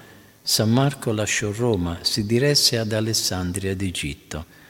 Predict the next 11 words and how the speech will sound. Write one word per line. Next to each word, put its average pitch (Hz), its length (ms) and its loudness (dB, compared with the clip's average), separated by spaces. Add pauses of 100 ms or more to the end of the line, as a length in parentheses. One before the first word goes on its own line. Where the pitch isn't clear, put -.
(340)
la 98 100 0
cui 101 220 0
chiesa 131 460 4
lo 104 140 2
riconosce 98 720 0
come 92 260 0
suo 107 560 -2
evangelizzatore 107 1500 -2
e 101 160 -2
primo 123 420 0
vescovo. 78 680 -4